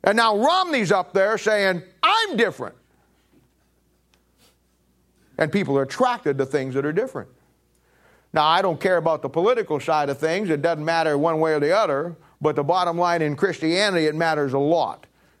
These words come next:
You ought to be different. There ought to be a contrast in our lives as God's people, and people are gonna see it. That's how it works. And it, it's, you know, and, and yet, that all sounds great, it's all true, and it's all real biblical, but come on.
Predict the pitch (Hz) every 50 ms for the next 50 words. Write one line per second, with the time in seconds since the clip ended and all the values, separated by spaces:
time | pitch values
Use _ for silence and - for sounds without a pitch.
0 | _ _ 143 143 175 190 170 151 139 135 131 139 127 123 123 160 143 - - -
1 | - _ _ - - _ _ _ _ _ _ _ _ _ _ _ _ _ _ _
2 | _ _ _ _ _ _ _ - 160 165 165 160 156 147 147 139 131 131 - -
3 | 214 196 196 196 175 - 156 147 139 139 135 135 - 151 151 151 143 143 143 147
4 | 185 226 214 156 135 139 135 131 147 131 110 110 151 151 147 139 - - - 214
5 | 226 220 - 143 143 139 139 - 175 160 147 151 147 151 123 117 117 135 - -
6 | 247 277 233 127 - - 139 143 - - 139 127 123 131 147 180 269 330 - -
7 | - - - - _ _ _ _ _ _ _ _ _ _ _ _ _ _ _ _
8 | _ _ _ _ _ - - - - - - _ 214 214 208 202 196 220 220 202
9 | 190 240 220 - - 233 233 226 247 262 262 254 226 - - - 247 240 208 -
10 | 254 254 269 302 302 277 - - - _ _ 220 247 262 277 277 262 - - -
11 | 262 247 247 233 196 156 139 185 226 233 226 233 160 170 143 - 226 220 214 208
12 | 208 - - 220 220 226 208 185 175 - 208 196 190 190 185 196 202 180 151 196
13 | 202 180 208 202 208 220 226 233 196 - 208 180 - - 190 170 135 107 85